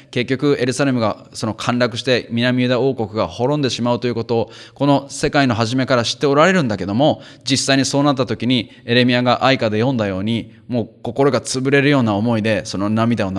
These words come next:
して悲しまれてるんですよ。だから運命論とは違います。「あなた方は私に、王に良くしてくれた」って。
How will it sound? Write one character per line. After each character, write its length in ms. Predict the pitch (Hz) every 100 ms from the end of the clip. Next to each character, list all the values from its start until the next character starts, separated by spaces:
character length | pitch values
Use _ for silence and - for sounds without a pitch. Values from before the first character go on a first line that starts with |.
| 98
し 80 | 101
て 140 | 107 -
悲 160 | 98 92
し 100 | 110
ま 80 |
れ 80 | 101
て 100 | 80
る 60 | 71
ん 80 | -
で 40 |
す 60 | -
よ。 80 | - _ _ _ _ _ _ _ _ _ _ _ _ _ _ _ _ _ _ -
だ 80 | 123
か 80 |
ら 140 | 104 98
運 180 | 131 156
命 120 | 165
論 160 | 156 117
と 80 | 98
は 60 |
違 160 | - 90 80
い 40 |
ま 120 | 76
す。 180 | - - _ _ _ _ _ _ _ _ _ _ _ _ _ _ _ _ _ _ -
「あ 80 |
な 80 | 139
た 100 | 143
方 180 | 151 139
は 300 | 131 123 - - - - - _ _ _ -
私 340 | 110 117 -
に、 360 | 120 - - _ _
王 180 | 143 127
に 340 | 92 - - -
良 140 | 143
く 100 | 143
し 60 | 110
て 80 | 92
く 80 |
れ 80 | 92
た」 100 | 80
っ 20 | -
て。 160 | -